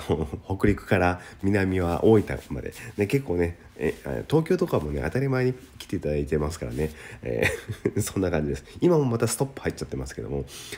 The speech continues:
それぐらいやっぱり痛い場所なんですよね。ここがね、どうしてもね、硬くなる人っていうのは、特にね、座り仕事。座り仕事とか、あとね、運転の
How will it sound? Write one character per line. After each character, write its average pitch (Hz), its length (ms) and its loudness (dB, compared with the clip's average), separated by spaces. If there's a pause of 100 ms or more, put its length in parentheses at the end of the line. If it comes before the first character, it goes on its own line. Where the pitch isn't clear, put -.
そ - 160 4
れ 214 60 10
ぐ 226 60 6
ら 226 100 4
い 220 40 4
や 220 80 2
っ 220 40 -4
ぱ 208 120 -2
り 139 80 4
痛 139 160 2
い 139 40 2
場 123 120 2
所 110 100 0
な 92 120 2
ん 92 40 0
で 85 80 -2
す 71 60 -6
よ 67 80 -2
ね。 78 240 -2 (260)
こ - 120 -6
こ 233 420 8
が 220 120 4
ね、 208 240 4
ど 196 120 4
う 208 60 2
し - 20 -6
て 156 60 2
も 123 100 4
ね、 92 60 0
硬 139 280 0
く 147 120 -2
な 151 80 2
る 147 80 2
人 110 180 -6
っ - 20 -2
て - 160 -6
い 78 40 2
う - 20 0
の 71 80 0
は、 71 140 -2 (300)
特 214 280 0
に 185 80 6
ね、 156 160 2
座 - 340 0
り 185 120 2
仕 190 140 -2
事。 160 240 0 (600)
座 175 300 -2
り 175 120 0
仕 160 160 -2
事 147 180 0
と 82 100 -6
か、 69 160 -6
あ 73 60 -4
と 71 100 -6
ね、 69 200 -4
運 196 180 6
転 208 240 6
の 196 460 2